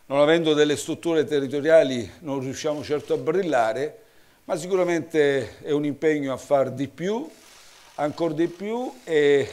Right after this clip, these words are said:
anzi vi preannuncio che già da domani avremo i coordinatori territoriali che ci mancano per, eh, intavolare un dialogo con i territori molto più costante, molto più serrato, e quello di cui abbiamo bisogno sicuramente.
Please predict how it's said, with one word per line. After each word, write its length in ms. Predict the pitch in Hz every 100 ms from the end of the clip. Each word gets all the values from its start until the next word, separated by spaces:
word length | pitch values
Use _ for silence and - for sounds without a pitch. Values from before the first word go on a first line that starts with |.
| -
anzi 340 | 156 151 147 143
vi 140 | 151
preannuncio 1200 | 127 160 165 165 180 175 - 139 131 120 - - _ _ _ -
che 160 | - 131
già 240 | 117 175
da 140 | 175 160
domani 500 | 170 165 135 135 143
avremo 840 | 139 135 147 143 135 127 107 87 -
i 120 | 139
coordinatori 640 | 151 139 143 139 175 151
territoriali 640 | 151 143 120 147 151 147 127
che 100 | 131
ci 140 | -
mancano 560 | 151 110 104 - 139 135
per, 840 | - 156 151 131 135 131 123 - _ _ _ _ _ _ _
eh, 340 | - 135 135 131
intavolare 720 | 151 143 156 160 160 147 143
un 220 | 139 139
dialogo 600 | 135 156 143 131 123 117 101
con 200 | 135 131
i 60 |
territori 520 | 139 143 143 160 143
molto 260 | 135 151 151
più 140 | 151
costante, 480 | 139 147 - 180 -
molto 300 | 131 131 139
più 140 | 117 135
serrato, 480 | 180 151 131 139
e 80 | 131
quello 340 | - 160 156 143
di 140 | 135
cui 160 | 143 143
abbiamo 280 | 123 135
bisogno 440 | 135 113 156 160 139
sicuramente. 840 | - 117 135 127 123 110 101 123